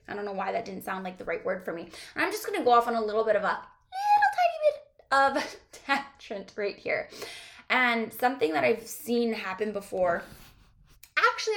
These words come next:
I believe I've done this before as well, too. One moment, please. We just need a sip of water. Okay. I actually think I've done this before in my business years ago when I first started it. And when I was hearing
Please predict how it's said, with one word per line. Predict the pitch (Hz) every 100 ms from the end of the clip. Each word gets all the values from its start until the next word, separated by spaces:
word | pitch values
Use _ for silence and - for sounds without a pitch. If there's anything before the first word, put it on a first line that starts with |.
| 403
I |
believe | 294 294 302
I've | 269 220
done | 214 214
this | 220 -
before | 202 - 190
as | 165 -
well, | 156
too. | - 196 - - - _
One | 247 220
moment, | - -
please. | 180 185
We |
just | 180 185
need | 156
a | 160
sip | -
of | 175
water. | - - - _ _ _ _ _ _ _ _ _ _ - - - - _ - _ _ - _ - -
Okay. | 233 - - - _ _ _ _ _ _ -
I | 254
actually | 311 - 302
think | 220 214
I've | 214 190
done | 180
this | 180 185
before | 190 190 175
in |
my | 185 185
business | 180 180 185 180 - _ - - _ _ _ _ _ _ _ _
years | 220 233 240 233 226
ago | 208 - 185
when | 214
I | 196
first | 196 190 -
started | 202 196 185
it. | 165 - - -
And | 233 226 220 - -
when | - 226
I | - 226 240 277 320 254
was | 254 269 - -
hearing | 247 247 233 226 220